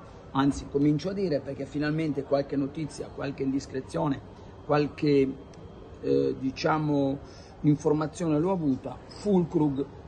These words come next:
non sono molto, eh, diciamo, positivi sulla possibilità di Füllkrug.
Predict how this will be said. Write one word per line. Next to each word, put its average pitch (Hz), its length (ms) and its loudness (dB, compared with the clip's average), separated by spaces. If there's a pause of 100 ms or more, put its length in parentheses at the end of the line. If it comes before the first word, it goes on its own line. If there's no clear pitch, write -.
non 139 200 6
sono 147 520 2
molto, 135 540 4 (1300)
eh, 139 200 4
diciamo, 143 800 4 (500)
positivi 151 680 4
sulla 131 280 0
possibilità 131 640 -6
di 117 100 -12
Füllkrug. - 480 -12